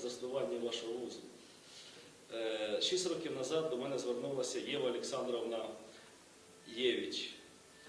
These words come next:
І запропонувала мені, оскільки вже були час часткової роботи, які пов'язані з історією становлення та розвитку сільськогосподарської дослідної справи на меліорованих ґрунтах.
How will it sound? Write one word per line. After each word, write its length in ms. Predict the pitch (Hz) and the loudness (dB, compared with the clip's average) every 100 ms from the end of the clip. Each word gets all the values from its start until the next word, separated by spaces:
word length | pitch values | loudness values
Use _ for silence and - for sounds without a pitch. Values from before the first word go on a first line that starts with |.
| - - | -16 -6
І 80 | - | -2
запропонувала 640 | 131 135 143 170 170 165 | 0 0 2 4 6 6
мені, 300 | 151 127 120 - | 4 6 4 2
оскільки 400 | - 131 123 113 | -4 -4 -2 -2
вже 140 | 117 | 0
були 280 | 120 127 123 | 2 2 4
час 320 | 127 120 - | 4 2 2
часткової 380 | - - 127 120 | -2 -2 2 2
роботи, 400 | 123 175 196 156 | 4 2 2 0
які 200 | 120 - | 0 -2
пов'язані 560 | - 120 - - 117 113 | -2 0 0 0 -2 -4
з 100 | - | -6
історією 500 | - 151 151 139 120 | -8 -4 0 2 2
становлення 520 | - 127 143 135 123 - | 0 -2 0 0 0 0
та 60 | |
розвитку 480 | 123 123 113 113 107 101 104 - - | 0 0 -2 -4 -6 -8 -10 -14 -10
сільськогосподарської 680 | - 120 131 120 113 - 117 | -6 -4 0 2 2 0 -2
дослідної 420 | 117 113 - 117 | -2 -2 -4 -4
справи 340 | - 160 156 | -4 -2 0
на 100 | 123 | 0
меліорованих 520 | 117 120 127 117 110 | 0 2 2 2 -2
ґрунтах. 460 | 107 107 107 107 95 | -4 -8 -10 -10 -10